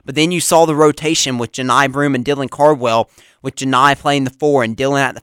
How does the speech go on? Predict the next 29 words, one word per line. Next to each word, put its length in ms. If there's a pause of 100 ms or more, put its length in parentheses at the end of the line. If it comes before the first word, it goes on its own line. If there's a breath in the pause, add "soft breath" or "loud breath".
five. 340
We 100
talked 260
about 240
that 200
last 280
week. 180
I 120
wondered 460 (260 soft breath)
how 180
much 340
Auburn 460
would 160
go 160
to 140
that, 300 (800)
and 160
really 260
had 160
a 60
lot 360
of 80
success 560
with 220
that 180
lineup. 500 (640 soft breath)
And 240
at, 240
'cause 240